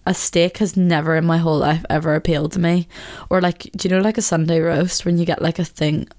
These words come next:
oh, no, sorry, even thinking about it makes my tummy turn. Like, a big thing of chicken, just, like,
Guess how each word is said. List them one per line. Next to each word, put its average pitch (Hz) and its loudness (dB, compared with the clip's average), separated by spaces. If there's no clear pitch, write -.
oh, 185 2
no, 165 0
sorry, 151 0
even 160 0
thinking 160 -2
about 160 0
it 170 -4
makes 165 -4
my 165 -2
tummy 156 -2
turn. 165 0
Like, 175 -2
a 165 -2
big 165 0
thing 165 -2
of 160 -4
chicken, 180 -2
just, - -2
like, 156 -2